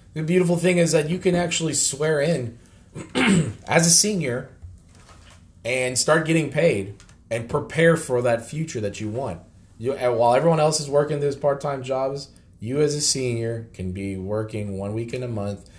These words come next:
and getting everything squared up so that you can go off to basic training and tech school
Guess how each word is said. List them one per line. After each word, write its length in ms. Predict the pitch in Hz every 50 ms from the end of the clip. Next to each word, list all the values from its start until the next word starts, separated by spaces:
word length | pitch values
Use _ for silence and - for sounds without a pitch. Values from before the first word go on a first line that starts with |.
| - - -
and 120 | - 87 87
getting 220 | 98 104 104 101
everything 300 | 107 107 117 113 120 120
squared 340 | 113 - - 123 120 117 113
up 280 | 113 113 110 110 - - - - -
so 140 | - - 95
that 120 | 98 90
you 80 | 101 104
can 140 | 98 101
go 160 | 92 104 107 104
off 200 | 113 117 117 117
to 80 | 120 104
basic 300 | 107 113 113 - - -
training 340 | - 123 117 117 117 110
and 100 | 110 101 -
tech 200 | - 120 117 -
school 200 | - - 117